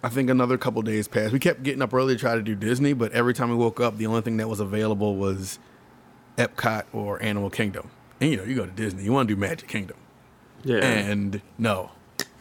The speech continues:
Speaker 1: never. It was never available. That clearly is the park to go to. So, long story short, we didn't go to Disney. We just did the two
Speaker 2: Oh.
Speaker 1: Universal parks,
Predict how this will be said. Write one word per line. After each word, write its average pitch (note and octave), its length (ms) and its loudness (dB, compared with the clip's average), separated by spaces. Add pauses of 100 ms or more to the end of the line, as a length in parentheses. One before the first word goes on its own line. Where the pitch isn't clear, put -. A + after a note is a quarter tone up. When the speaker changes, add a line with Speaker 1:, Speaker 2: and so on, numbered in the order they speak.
(200)
Speaker 1:
never. B2 440 4
It B2 120 -2
was B2 160 2
never A#2 420 0
available. G2+ 480 -2
That A2 280 -10
clearly C3+ 320 4
is A#2 100 2
the A2 400 -2
park G#2 340 -2
to F#2+ 60 -12
go G#2 200 -8
to. - 200 -8 (640)
So, G#2+ 480 0 (1800)
long G#2+ 200 0
story G2 200 -2
short, G#2 200 -2
we G2 80 -4
didn't F#2 160 -12
go - 60 -12
to D#2 60 -16
Disney. - 340 -16 (420)
We A#2+ 100 2
just A#2+ 120 2
did A2+ 120 0
the G#2+ 60 -2
two B2 140 2
Speaker 2:
Oh. A#2+ 40 4
Speaker 1:
Universal A2+ 400 0
parks, G#2+ 360 -4